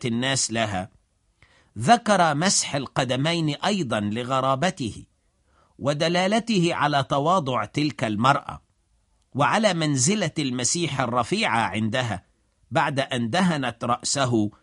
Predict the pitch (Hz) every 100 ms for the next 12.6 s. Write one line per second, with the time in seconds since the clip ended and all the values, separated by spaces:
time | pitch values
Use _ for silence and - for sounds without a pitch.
0 | _ _ - 180 180 156 120 - - 120
1 | 107 110 147 143 143 147 - _ - 131
2 | 165 143 - 127 - 120 117 117 117 -
3 | - 101 - 87 90 101 - _ _ _
4 | _ _ _ _ _ _ _ _ _ _
5 | _ - - _ 185 240 240 - 233 196
6 | 180 190 - 165 - 180 185 156 160 156
7 | 170 - 147 139 147 131 - 143 120 127
8 | 147 156 156 - - - 139 135 120 104
9 | 110 110 95 120 127 143 - 165 202 214
10 | - 151 120 113 123 110 101 101 107 107
11 | 110 131 - 180 170 151 147 107 101 104
12 | 156 147 139 208 131